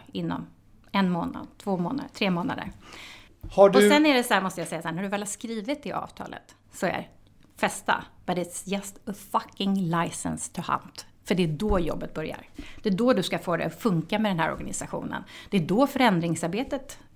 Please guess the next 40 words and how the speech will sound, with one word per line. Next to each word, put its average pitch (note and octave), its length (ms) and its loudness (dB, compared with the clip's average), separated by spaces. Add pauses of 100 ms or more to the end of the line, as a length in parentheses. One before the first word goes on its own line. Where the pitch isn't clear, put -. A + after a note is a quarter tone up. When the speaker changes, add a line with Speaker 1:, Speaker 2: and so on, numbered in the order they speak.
(100)
Speaker 1:
börjar. - 420 -4 (420)
För - 120 -6
de G3+ 120 2
här E3+ 100 2
stora B3+ 260 2
organisationerna F3+ 520 2
har E3 60 0
sina G3 300 0
styrmodeller, G3 720 0
de - 100 -4
har D#3+ 120 -4
gamla F3+ 320 -4
legacy-produkter, F3+ 1500 0
eh, - 500 -2
de F3 120 -4
har D3+ 60 -6
sitt A#3 240 -8
sätt G3+ 340 -2
att, F3+ 300 -4
eh, - 60 -10 (520)
se G3 200 2
på G3 140 2
världen. E3+ 540 4 (200)
Och - 160 -4
det G3 60 4
är F#3+ 100 2
då A3 160 0
du A#3+ 100 0
ska - 160 -4
börja E3+ 180 0
jobba E3 360 0
med - 280 -4 (320)
de F3 160 0
som E3 180 -2
verkligen E3+ 440 -2
är F#3 60 0
där E3 100 -2
ute E3+ 240 -6
hos E3 80 -10
kunderna E3 420 -4